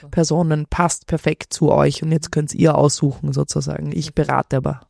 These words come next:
Speaker 1: Ja, und dadurch ist ja eigentlich auch unsere Unternehmensschiene entstanden,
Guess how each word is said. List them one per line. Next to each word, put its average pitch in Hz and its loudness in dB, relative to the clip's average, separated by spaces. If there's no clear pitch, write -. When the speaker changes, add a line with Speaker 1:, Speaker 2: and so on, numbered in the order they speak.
Speaker 1:
Ja, 165 -10
und 170 -10
dadurch 202 -8
ist 226 -8
ja 214 -6
eigentlich 185 -6
auch 175 -2
unsere 165 -2
Unternehmensschiene 151 -2
entstanden, 147 -4